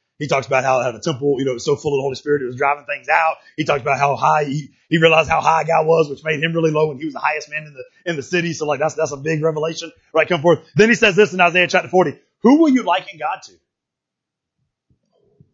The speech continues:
Who will you liken? You say it this way, "What are you going to compare God like?" Put it in our language, right? Who are you gonna compare God to?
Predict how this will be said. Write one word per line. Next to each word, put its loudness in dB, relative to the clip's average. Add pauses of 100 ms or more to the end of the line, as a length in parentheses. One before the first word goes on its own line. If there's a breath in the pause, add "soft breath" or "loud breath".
(1600)
Who 2
will 2
you 2
liken? 0
You 2
say 2
it 0
this 0
way, -2 (200 loud breath)
"What 4
are 2
you 2
going 0
to -6
compare -2
God -6
like?" -14 (960)
Put 2
it -8
in -12
our -6
language, -18
right? -8 (1040)
Who 6
are 6
you 4
gonna 4
compare -4
God -6
to? -16